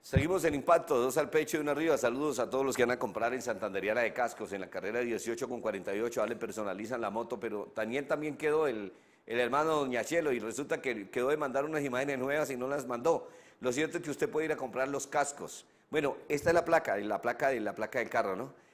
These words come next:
Esta, H C B cinco ochenta y cuatro, la placa del carro que ocasionó el accidente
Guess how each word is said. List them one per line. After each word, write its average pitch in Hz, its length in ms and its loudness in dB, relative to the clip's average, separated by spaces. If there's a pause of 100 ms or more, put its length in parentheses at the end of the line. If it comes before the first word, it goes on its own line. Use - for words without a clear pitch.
(100)
Esta, 120 400 -2
H 131 260 2
C 135 160 0
B 160 400 -2 (420)
cinco - 460 -4
ochenta 117 320 -2
y 101 40 -6
cuatro, 135 440 0 (400)
la 104 180 -4
placa 127 300 0
del 127 140 -2
carro 123 260 -2
que 117 220 0
ocasionó 104 400 -2
el 117 80 0
accidente 113 580 -6